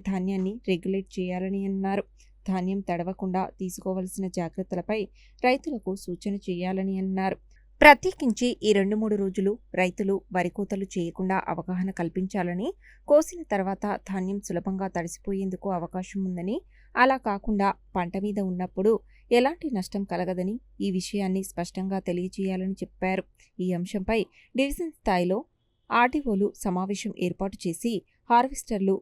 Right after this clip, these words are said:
రైతులకు అవగాహన కల్పించాలని అన్నారు. కొనుగోలు కేంద్రాలలో ఉన్న ధాన్యం వర్షం వస్తే తడవకుండా టార్పాలిన్లను సిద్ధం చేసుకోవాలని, అలాగే వర్షం లేనప్పుడు ధాన్యాన్ని ఆరబెట్టుకోవడం, తూర్పారా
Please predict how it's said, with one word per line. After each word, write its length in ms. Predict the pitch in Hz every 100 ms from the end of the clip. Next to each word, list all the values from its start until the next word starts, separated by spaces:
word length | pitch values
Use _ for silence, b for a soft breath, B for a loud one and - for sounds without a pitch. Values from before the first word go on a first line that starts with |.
| -
రైతులకు 440 | 180 180 202 185 196
అవగాహన 440 | - 175 196 190 202 196
కల్పించాలని 720 | 175 180 190 208 190 190 196 190
అన్నారు. 320 | 190 185 202 _ b b -
కొనుగోలు 380 | 170 180 202 202
కేంద్రాలలో 540 | 175 180 185 180 185 190
ఉన్న 200 | 180 190 185 -
ధాన్యం 340 | 180 175 180 190 -
వర్షం 320 | 165 165 202 196
వస్తే 320 | 170 - 208 277
తడవకుండా 560 | 180 170 185 196 175 180 - -
టార్పాలిన్లను 680 | 175 170 185 185 185 185 190 -
సిద్ధం 260 | 170 - 185 -
చేసుకోవాలని, 760 | 170 - 185 180 180 175 240 403 b b b -
అలాగే 420 | 240 269 269 226 220 - 180
వర్షం 280 | 185 220 208
లేనప్పుడు 400 | 185 185 - 190 214 -
ధాన్యాన్ని 420 | 202 180 185 190 - 175
ఆరబెట్టుకోవడం, 720 | 175 185 - - 185 180 220 b b b -
తూర్పారా 420 | 285 302 311